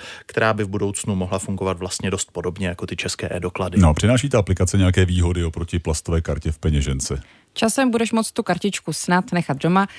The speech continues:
Speaker 3: Výhodou aplikace je, že neposkytuje všechny údaje v občance všem. Tedy třeba v restauracích můžeš potvrdit, že ti bylo osmnáct,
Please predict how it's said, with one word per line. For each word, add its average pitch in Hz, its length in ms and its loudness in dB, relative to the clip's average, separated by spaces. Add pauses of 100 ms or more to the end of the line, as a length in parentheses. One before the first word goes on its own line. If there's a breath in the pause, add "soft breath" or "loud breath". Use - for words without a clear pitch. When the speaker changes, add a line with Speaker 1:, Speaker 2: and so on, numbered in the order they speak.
(160 loud breath)
Speaker 3:
Výhodou 220 280 2
aplikace 226 500 -2
je, 208 100 0
že 208 100 0
neposkytuje 208 580 -2
všechny 226 400 0
údaje 208 280 2
v - 60 -10
občance 196 440 -2
všem. 147 420 -2 (100)
Tedy 165 200 0
třeba 165 300 -2 (100)
v - 20 -4
restauracích 202 640 2
můžeš 180 260 0
potvrdit, 185 520 -4
že 160 160 -4
ti 180 100 -4
bylo 151 240 0
osmnáct, 175 520 0